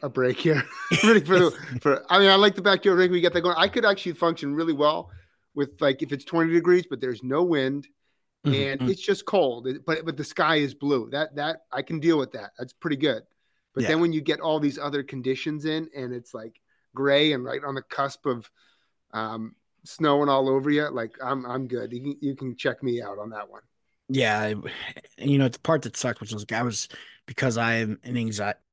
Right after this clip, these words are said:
Speaker 2: anxious person, my anxiety and stuff, like, I was stressing the entire week leading up to leaving for the trip, because I was like, you know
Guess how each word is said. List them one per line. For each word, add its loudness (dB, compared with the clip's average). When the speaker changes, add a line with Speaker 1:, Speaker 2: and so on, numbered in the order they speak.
Speaker 2:
anxious 0
person, 0
my 0
anxiety -4
and -4
stuff, -6
like, -8
I -4
was -2
stressing -2
the -8
entire -4
week -6
leading -4
up -10
to -6
leaving -8
for -10
the -10
trip, -4
because -10
I -6
was -8
like, -8
you -6
know -6